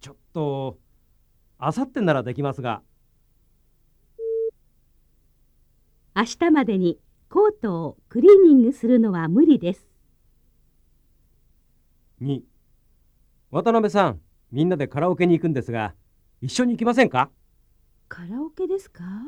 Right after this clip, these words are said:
Speaker 1: 嫌いですか？
Speaker 2: いえ、歌を聴くのは好きなんですが、自分で歌うのはちょっと。渡辺さんは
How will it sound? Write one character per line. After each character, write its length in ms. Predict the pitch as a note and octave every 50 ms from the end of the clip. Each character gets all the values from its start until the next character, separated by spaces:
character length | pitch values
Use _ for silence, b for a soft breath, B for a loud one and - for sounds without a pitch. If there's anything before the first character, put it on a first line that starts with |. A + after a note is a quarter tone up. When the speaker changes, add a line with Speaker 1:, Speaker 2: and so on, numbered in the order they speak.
| F4 _ _ _ _ _ _ _ _ _ _ _ _ _
Speaker 1:
嫌 220 | - C3+ D3+ E3+
い 60 | F#3 F3+
で 80 | F#3+
す 80 | F3 -
か？ 240 | - G#2 G#2+ C#3 - _ _ _ _ _ _ _ _ _ _ _ _ -
Speaker 2:
い 180 | - A#3+ C#4
え、 120 | D#4 D#4 D4+ - _ _ _ _ _ _ _ _ _ _ _ _ _ -
歌 320 | A3 A#3+ - F#4+ A4 A4+
を 80 | G#4 -
聴 160 | - - -
く 120 | - F#4
の 100 | E4+ E4+
は 120 | D4+ C#4+ B3+
好 80 | -
き 120 | - - E4
な 100 | F4+ E4
ん 80 | C#4+
で 100 | A#3+ C#4
す 120 | C4 - C4
が、 200 | B3 A3+ A3+ A3+ _ _ _ _ _ _ _ _ _ _ _ _ _ -
自 120 | A3+ C4+
分 180 | G3+ B3 D#4+ D#4
で 100 | D4+ F4+
歌 260 | F4+ F4 - E4 F4+
う 20 | G4
の 140 | F#4 F4+
は 120 | E4+ D#4+ D#4
ち 200 | - - - D4+
ょ 20 |
っ 60 | E4+ - _ _
と。 100 | - F#4 E4+ E4+ D#4+ D#4 D4 C#4+ - _ _ _ _ _ _ _ _ _ _ _ _ _ _ _ _ _ _ _ _ _ _ _ _ _ _ - - A4+ A4+ A4+ A4+ A4+ - _ _ _ _ _ _ _ _ _ _ _ _ _ _ _ _ _ _ _ _ _ _ _ _ _ _ _ _ _ _ _ -
渡 220 | A3+ A#3+ - D#4+
辺 260 | D#4 D4+ B3+ C#4+ C#4+
さ 180 | C#4+ - B3+ A#3+
ん 140 | G#3+ F#3+ F3+
は 180 | F3+ E3 -